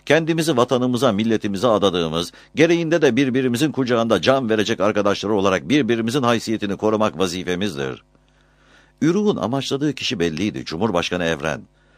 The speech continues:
O gün başka gelişmelerden habersizdik. Çünkü Necdet Üruğ yirmi Ocak bin dokuz yüz seksen sekiz günü Göztepe'deki evinin posta kutusunda ünlü mit raporunun kopyasını bulmuştu. Kim getirmiş, posta kutusuna kim koymuştu belli değildi.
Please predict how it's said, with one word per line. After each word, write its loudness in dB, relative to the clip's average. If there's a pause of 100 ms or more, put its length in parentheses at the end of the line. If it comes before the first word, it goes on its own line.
(260)
O 4
gün 0
başka 0
gelişmelerden -2
habersizdik. -4 (360)
Çünkü -2
Necdet 0
Üruğ -6
yirmi -4
Ocak -4
bin -6
dokuz -6
yüz -8
seksen -4
sekiz -8
günü -8
Göztepe'deki -2
evinin -4
posta -4
kutusunda -6 (280)
ünlü 0
mit -6
raporunun -2
kopyasını -2
bulmuştu. -6 (500)
Kim 0
getirmiş, -2
posta -2
kutusuna -4
kim -2
koymuştu 0
belli 2
değildi. -4